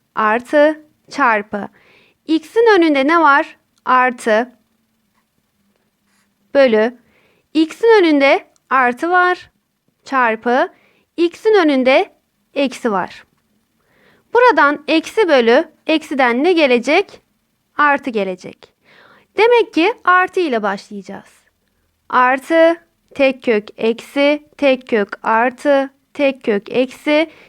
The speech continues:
Çift kök olduğu için eksi ise yine ne oluyordu? Eksi. Şimdi bizden sıfırdan büyük ve eşit kısmı istiyor. Neresi? Artı olan kısımları alacağım.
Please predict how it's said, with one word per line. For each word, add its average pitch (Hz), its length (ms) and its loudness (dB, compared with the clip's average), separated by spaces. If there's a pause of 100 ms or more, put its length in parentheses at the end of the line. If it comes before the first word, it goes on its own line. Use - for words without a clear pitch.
(100)
Çift 392 260 0
kök 294 240 0
olduğu 277 200 0
için 247 280 -4
eksi 320 320 -2
ise 269 140 -4
yine 285 240 0
ne 339 60 2
oluyordu? 220 600 2 (460)
Eksi. 220 520 -8 (440)
Şimdi 480 400 0
bizden 320 520 2
sıfırdan 339 640 0
büyük 381 260 2
ve 339 100 0
eşit 330 260 -4
kısmı 269 300 -4
istiyor. 214 480 -8 (440)
Neresi? 320 600 2 (140)
Artı 381 380 0
olan 330 240 0
kısımları 269 500 -4
alacağım. 190 400 -12